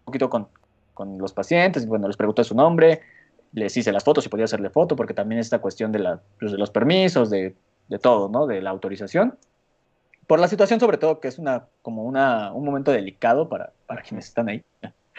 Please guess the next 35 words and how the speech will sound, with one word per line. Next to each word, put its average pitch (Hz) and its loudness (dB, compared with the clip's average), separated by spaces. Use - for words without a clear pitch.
Entonces, 214 6
pues, 208 -8
eh, 156 6
fue 202 6
eso, 254 0
y, 147 4
pues, 160 -8
sí 151 -4
te 170 2
da 156 6
como, 127 -6
pues, 180 -10
escozor, 175 2
¿no? 226 -2
Porque 117 -8
sales 185 4
y 110 -6
sa-, - -8
te 143 0
vas 165 4
acompañado 156 0
y 226 -4
sales 143 0
acompañado 123 -2
por 104 -6
alguien 117 -4
del 101 -6
hospital, 254 -4
y 135 -4
ya 147 4
es 127 -6
otra 143 4
área, 127 0
¿no? 135 -8
Entonces, 160 -8